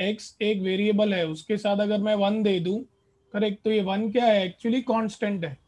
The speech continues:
So just remember this, ये है ना, टेक्स्ट बुक में उन्होंने किधर भी mention नहीं किया है, इसीलिए when I was solving at the other place,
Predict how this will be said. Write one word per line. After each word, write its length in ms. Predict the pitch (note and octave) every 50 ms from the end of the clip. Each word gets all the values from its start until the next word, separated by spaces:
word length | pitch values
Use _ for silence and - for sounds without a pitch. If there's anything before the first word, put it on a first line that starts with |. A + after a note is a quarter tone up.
| _ _ _ _ _ _ -
So 100 | F#3+ G#3+
just 180 | A#3 A#3+ F#3+ G3+
remember 380 | G3 G3+ G#3 A3 A3+ A#3 A3+ G#3+
this, 200 | G#3 G#3+ C4+ - - _ _ _ _ _ _ _ - _ _ -
ये 140 | F#3 F#3+ G3+
है 60 | G#3
ना, 120 | G#3+ A3+ B3 A#3+ A#3+ -
टेक्स्ट 200 | G3+ G3 E3+ D#3+
बुक 200 | F3+ A3+ A3+ A3
में 80 | C4 A#3
उन्होंने 260 | A3+ A3+ A3+ A#3 A3+
किधर 300 | A3 G#3 F3+ G3 G3+ G#3+
भी 60 | A#3+
mention 480 | A#3 G#3+ F#3+ F#3 F#3+ F#3+ - - A#3+ A#3+
नहीं 300 | A#3+ A#3 A3+ A#3 A#3 G#3
किया 280 | - G#3 F#3+ F#3 E3
है, 160 | C#3+ D3 C#3+ - _ _ _ _ _ _ _ _ _ _ -
इसीलिए 720 | F3+ D#3 - - A#3 A3+ A#3 A3+ G3 F3+ F3 F#3 B3+ C#4 - _ _ _ _ _ -
when 120 | F#3 F#3 F#3
I 100 | F#3+ F#3+
was 140 | G3+ G3+ G3 - -
solving 400 | E3+ E3+ F#3 G3+ A3 A3+ G#3+ G#3
at 20 |
the 140 | G3 G#3 G#3 F3+ E3+
other 160 | E3 F#3+ F#3+
place, 460 | F#3+ F#3+ - G3 F#3 F3 E3+ F#3+ A3